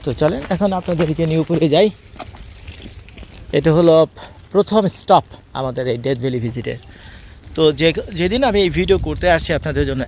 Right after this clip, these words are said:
এত সুন্দর আবহাওয়া, মানে স্বাভাবিকভাবে এখন যেহেতু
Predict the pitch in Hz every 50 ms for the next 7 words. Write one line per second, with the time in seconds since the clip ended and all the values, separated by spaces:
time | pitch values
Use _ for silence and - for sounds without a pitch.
0 | - - 147 160 165 147 - - - 208 - - - - 160 160 190 214 196 175
1 | 147 131 123 135 131 156 170 202 180 135 - - - - - - - - - -
2 | - - - - - - - - 143 123 120 117 117 - - - - - - -
3 | - - - 165 143 160 180 190 165 160 160 143 143 135 131 - 147 139 139 143
4 | 139 143 143 - 135 123